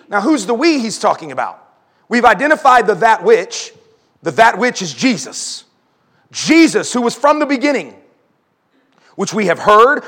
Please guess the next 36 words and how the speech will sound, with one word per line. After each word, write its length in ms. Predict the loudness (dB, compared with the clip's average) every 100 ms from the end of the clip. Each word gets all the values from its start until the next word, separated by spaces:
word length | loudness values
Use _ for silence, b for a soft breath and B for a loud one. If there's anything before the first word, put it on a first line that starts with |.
| -14
which 160 | -10
we 80 | -6
have 100 | -6
seen, 520 | -6 -4 -2 -2 -4 -8 -10
which 160 | -8
we 80 | -4
have 100 | -4
looked 260 | 0 0 0
upon, 340 | 0 2 0 B -12
which 180 | -10
we 120 | -4 -4
have 160 | -4
touched. 540 | -2 2 2 0 -8 B -8
Next 280 | -4 -4 -2
question, 480 | 0 0 0 -4 -6 -8
who 160 | -4 -4
is 120 | -2
the 100 | -2
we? 340 | 0 -2 -6 _ _ _ _ _ _ _ _ _
Well, 160 | 0 2
I 100 | 2
think 360 | 0 -6 -6 -6
because 320 | -6 -6 -8
John 500 | -6 0 4 4 2
is 120 | -2
including 460 | -8 -6 -6 -4 -4
himself 520 | -6 -4 -2 -2 -4
in 100 | -6
this, 200 | -4 -4
I 60 |
think 200 | -6 -6
he's 120 | -6 -4
talking 220 | -2 -2
about 200 | -4 -4
the 80 | -6
apostles. 640 | -4 -6 -8 -18 -20